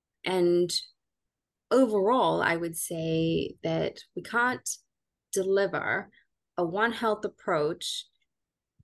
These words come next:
with siloed responses. Um, understanding the overlap between public health and wildlife health, environmental health requires that multi-sectoral, transdisciplinary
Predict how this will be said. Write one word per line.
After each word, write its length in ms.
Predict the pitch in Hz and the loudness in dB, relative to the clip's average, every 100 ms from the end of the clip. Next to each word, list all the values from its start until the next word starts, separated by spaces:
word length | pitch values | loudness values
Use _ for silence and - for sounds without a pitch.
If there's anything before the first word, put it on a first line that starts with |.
| _ | _
with 360 | - 170 185 170 | -12 -2 0 0
siloed 540 | - 175 156 165 156 151 | -4 -2 -2 0 -2 -2
responses. 840 | 160 160 147 - 156 - - - - - _ _ - - _ _ _ _ | -6 -8 -8 -8 -6 -6 -6 -4 -6 -6 _ _ -20 -20 _ _ _ _
Um, 540 | 170 160 156 151 151 - - _ _ - | 2 4 4 4 2 0 -8 _ _ 0
understanding 580 | 185 403 - 214 185 175 | 4 6 6 6 6 6
the 100 | - | 8
overlap 480 | 190 175 180 160 - | 6 6 4 0 -6
between 580 | 165 - 160 151 151 | -8 -2 0 0 -2
public 380 | - 190 190 175 - | -4 -6 -2 -4 -2
health 320 | 160 156 160 | -2 -2 -2
and 180 | 151 143 | -6 0
wildlife 580 | 165 185 190 185 175 180 | 2 4 2 0 0 -4
health, 380 | - 165 170 165 - | 0 0 0 -4 -8
environmental 540 | 156 160 175 180 175 | -2 0 2 0 0
health 240 | 170 160 | -2 -4
requires 600 | 175 - 160 156 156 151 - _ - _ | -6 -6 -2 2 2 0 -6 _ -20 _
that 260 | 156 147 - | -4 -4 -4
multi-sectoral, 1300 | 170 165 175 180 175 - 170 - 170 156 156 151 - | 0 2 2 2 0 0 -4 -4 -2 0 2 0 -4
transdisciplinary 1500 | - 165 151 151 - - 156 - - - 147 147 147 147 147 | -6 -2 0 -2 -6 -6 -6 -6 -10 -4 0 2 4 4 2